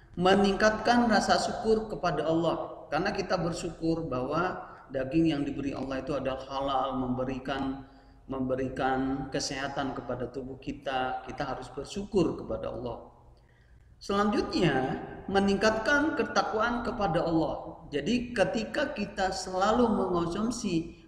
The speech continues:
mak-, binatang yang halal, daging yang halal yang kita konsumsi itu, maka kita semakin meningkatkan ketakwaan kita kepada Allah.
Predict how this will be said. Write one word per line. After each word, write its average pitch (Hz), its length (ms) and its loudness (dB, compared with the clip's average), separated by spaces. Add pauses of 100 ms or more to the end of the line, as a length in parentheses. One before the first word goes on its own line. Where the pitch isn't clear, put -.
mak-, 170 400 -2 (460)
binatang 185 640 4
yang 175 240 2
halal, 127 480 -6 (320)
daging 208 560 2
yang 185 180 2
halal 135 380 -2
yang 147 180 -2
kita 143 300 -4
konsumsi 139 580 -8
itu, 214 400 -4 (300)
maka 170 240 -6
kita 160 240 -6
semakin 190 960 -4 (2000)
meningkatkan 208 720 4
ketakwaan 160 480 0
kita - 320 -4
kepada 175 320 -2
Allah. 180 320 -4